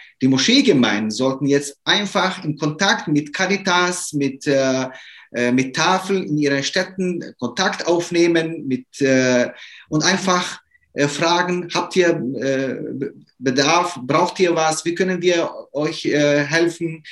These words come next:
Jetzt ist, äh, Ramadan-Zeit, die Menschen, die Muslime werden sehr viel spenden und wir sind bela-, bereit, auch einen Teil von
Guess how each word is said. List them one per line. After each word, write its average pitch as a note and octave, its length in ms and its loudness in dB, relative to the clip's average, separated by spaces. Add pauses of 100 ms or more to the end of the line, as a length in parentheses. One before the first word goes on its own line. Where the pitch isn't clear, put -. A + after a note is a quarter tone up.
(160)
Jetzt E3+ 220 2
ist, F3+ 240 0
äh, D3+ 80 4
Ramadan-Zeit, D#3+ 880 0
die A#2+ 60 2
Menschen, E3+ 400 0
die D3 80 -2
Muslime D#3 480 0
werden D3+ 240 2
sehr D#3 180 -2
viel D#3 200 0
spenden F3 680 -2 (240)
und C3 140 -2
wir D3+ 160 6
sind E3 180 0
bela-, B2+ 360 2
bereit, C3 460 0
auch D3 240 0
einen C3+ 160 -4
Teil F#3 280 2
von E3 340 -6